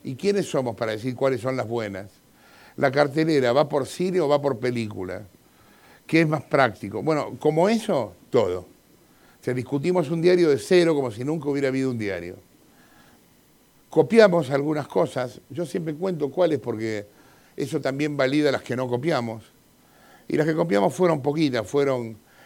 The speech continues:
eh, en el layout, en la parte, digamos, de la tapa, eh, el tono coloquial de los títulos de página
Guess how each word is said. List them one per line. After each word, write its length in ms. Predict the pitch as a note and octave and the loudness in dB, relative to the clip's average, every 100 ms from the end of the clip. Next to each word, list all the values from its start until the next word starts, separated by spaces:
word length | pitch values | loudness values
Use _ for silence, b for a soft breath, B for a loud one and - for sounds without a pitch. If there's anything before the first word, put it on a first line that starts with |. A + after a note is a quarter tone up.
| b | b
eh, 260 | - B2 B2 | -4 -2 -2
en 120 | B2+ | -4
el 180 | B2+ C3+ | -2 2
layout, 520 | D3 E3 D#3+ D3 - | 6 8 8 6 -2
en 140 | A#2+ | -4
la 120 | A#2+ | -2
parte, 520 | A#2 C#3+ C3 B2 G2+ A2 | -2 -2 -2 -4 -6 -6
digamos, 360 | B2+ C3 A#2 | -4 -4 -4
de 80 | A#2+ | -4
la 160 | A#2 A#2+ | -4 2
tapa, 440 | D3 C#3+ C3+ A#2+ b b b b - | 2 2 -2 -4 b b b b -4
eh, 420 | B2+ A#2+ A#2 - | 2 2 2 -2
el 160 | B2+ A#2+ | -4 -2
tono 320 | D3+ D3 B2 | -2 -2 -2
coloquial 880 | B2 B2 A#2+ D#3+ D#3+ D3+ C3 A#2 A#2+ | 0 -2 -2 2 6 6 2 -2 -4
de 80 | |
los 180 | A#2 G#2 | -4 -4
títulos 380 | D3+ C3 B2+ A2+ | -6 -2 -2 -2
de 80 | A2+ | -2
página 580 | C3 C3+ C#3 B2 A#2+ | -2 -2 -6 -6 -8